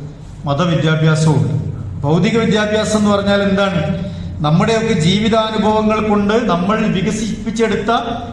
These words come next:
വിദ്യാഭ്യാസ സമ്പ്രദായങ്ങളാണ്. മനുഷ്യരുടെ ജീവിതത്തിന് ആവശ്യമായ, ഭൗതിക ലോകത്ത് ആവശ്യമായ നമ്മുടെ അനുഭവങ്ങളിലൂടെ, പഠനത്തിലൂടെയൊക്കെ നമ്മൾ വികസിപ്പിച്ചെടുത്തതാണ് ഭൗതിക വിദ്യാഭ്യാസം എന്ന് പറയുന്നത്. എന്നാൽ മതവിദ്യാഭ്യാസം എന്ന് പറഞ്ഞാൽ എന്താണ്? അതൊരു കണ്ടുപിടുത്തത്തിന്റെ ഭാഗമായിട്ട്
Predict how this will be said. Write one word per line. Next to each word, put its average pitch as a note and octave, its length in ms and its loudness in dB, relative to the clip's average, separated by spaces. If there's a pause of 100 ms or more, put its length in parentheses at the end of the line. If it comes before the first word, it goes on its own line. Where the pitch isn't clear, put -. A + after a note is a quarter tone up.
(120)
വിദ്യാഭ്യാസ A3+ 580 0
സമ്പ്രദായങ്ങളാണ്. A3+ 1040 -2
മനുഷ്യരുടെ G#3 960 0 (160)
ജീവിതത്തിന് G#3 600 0
ആവശ്യമായ, G3 720 0
ഭൗതിക G3 440 0
ലോകത്ത് F#3+ 400 0
ആവശ്യമായ F3 720 0 (420)
നമ്മുടെ D3+ 260 0
അനുഭവങ്ങളിലൂടെ, F#3+ 800 0
പഠനത്തിലൂടെയൊക്കെ F3+ 920 0
നമ്മൾ F3+ 280 -2
വികസിപ്പിച്ചെടുത്തതാണ് F#3+ 1300 -2 (340)
ഭൗതിക E3 400 0
വിദ്യാഭ്യാസം D#3+ 680 0
എന്ന് C#3 120 -2
പറയുന്നത്. B2 440 -4 (500)
എന്നാൽ G3 160 -2
മതവിദ്യാഭ്യാസം B3 800 0
എന്ന് B3 120 2
പറഞ്ഞാൽ A#3 200 0
എന്താണ്? A3 260 0
അതൊരു A3 200 0
കണ്ടുപിടുത്തത്തിന്റെ A#3+ 840 0
ഭാഗമായിട്ട് G#3 840 0